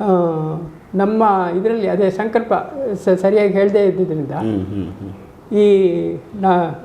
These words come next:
Speaker 1: ನಮ್ಮ ಕಾಲ ನಮ್ಗೆ ಇವಾಗ ಗೊತ್ತಿಲ್ಲ.
Speaker 2: ಹ್ಮ್, ಹ್ಮ್.
Speaker 1: ಆದ್ರಿಂದ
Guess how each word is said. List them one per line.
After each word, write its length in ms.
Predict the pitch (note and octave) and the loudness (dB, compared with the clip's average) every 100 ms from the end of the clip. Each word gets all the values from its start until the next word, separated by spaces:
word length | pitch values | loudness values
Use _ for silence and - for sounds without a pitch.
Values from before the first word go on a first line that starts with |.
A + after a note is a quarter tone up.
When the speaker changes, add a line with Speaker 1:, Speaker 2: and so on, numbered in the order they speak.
| D4 | -8
Speaker 1:
ನಮ್ಮ 300 | G3+ G3+ G#3+ | -2 0 2
ಕಾಲ 300 | G3+ G3+ A#3+ A#3+ | 2 2 2 0
ನಮ್ಗೆ 280 | G3 G3+ | -2 -4
ಇವಾಗ 140 | G#3 G#3+ | -4 -2
ಗೊತ್ತಿಲ್ಲ. 360 | F#3 E3+ F3 | -2 -2 -2
Speaker 2:
ಹ್ಮ್, 460 | C#3+ - - G#2 G2 | -4 -8 -8 -4 -4
ಹ್ಮ್. 320 | F2+ - F#2 | -6 -10 0
Speaker 1:
ಆದ್ರಿಂದ 420 | F#3+ A#3+ A#3+ A3 | 2 2 0 -2